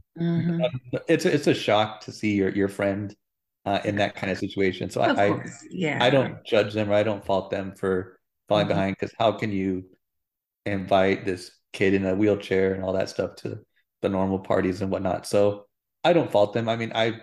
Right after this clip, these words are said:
Speaker 2: I felt bad. I didn't get to hang out with friends much anymore, but,
Speaker 1: Mm-hmm.
Speaker 2: um, I just focused on what I did have, and that was
Speaker 1: Yeah. Like, what was that? Did you, did
Speaker 2: a
Speaker 1: you
Speaker 2: great
Speaker 1: do more
Speaker 2: family.
Speaker 1: was your,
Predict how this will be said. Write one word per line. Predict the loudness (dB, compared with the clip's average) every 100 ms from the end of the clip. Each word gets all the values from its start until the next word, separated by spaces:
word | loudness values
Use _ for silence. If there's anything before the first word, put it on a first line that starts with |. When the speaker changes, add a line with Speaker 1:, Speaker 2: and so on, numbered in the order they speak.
| -4
Speaker 2:
I | -2
felt | 0 -2
bad. | 0 0
I | -2
didn't | -4 -8
get | -8 -8 -8
to | -8 -8 _ _ _ _
hang | -2 0
out | 2 0
with | -2 -2
friends | -4 -2
much | -6 -4
anymore, | -6 -4 -4 -2 0
but, | 2 0 -2 -16 _ _ -4
Speaker 1:
Mm-hmm. | -2 -2
Speaker 2:
um, | -2 -2 -2 -6 -10 -18 -20 _ _ _ _ _ _ 0
I | 2
just | 0 0
focused | 0 2 -2 -2
on | -4 -2 -4 -6 -14 _ _
what | 0 2
I | 4
did | 2 2
have, | 2 0
and | 0 -2
that | -6 -4
was | 0 0 2
Speaker 1:
Yeah. | 2 2 0 -6 -2
Like, | 0 4
what | 4
was | 4
that? | 4 2
Did | 2
you, | 4 4
did | 4 2 4
Speaker 2:
a |
Speaker 1:
you | 4
Speaker 2:
great | 6 4
Speaker 1:
do | 4
more | 6 4
Speaker 2:
family. | 4 -2 -4 -8 _ _ _ _ _ _
Speaker 1:
was | 4 4
your, | 4